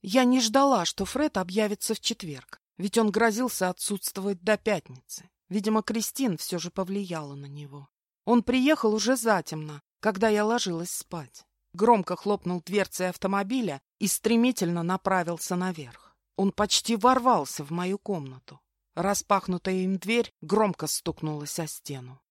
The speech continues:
«Какого черта?» прошипел он. «Фред, что стряслось?» Я едва успела договорить, как Фред подскочил ко мне и схватил за шею, прижав к стене.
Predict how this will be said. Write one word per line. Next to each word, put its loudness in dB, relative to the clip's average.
«Какого -4
черта?» 2
прошипел -6
он. -14
«Фред, 2
что 2
стряслось?» 0
Я 2
едва 4
успела 0
договорить, -2
как -2
Фред 2
подскочил 0
ко -2
мне -4
и 0
схватил 2
за 2
шею, 2
прижав -4
к -12
стене. -8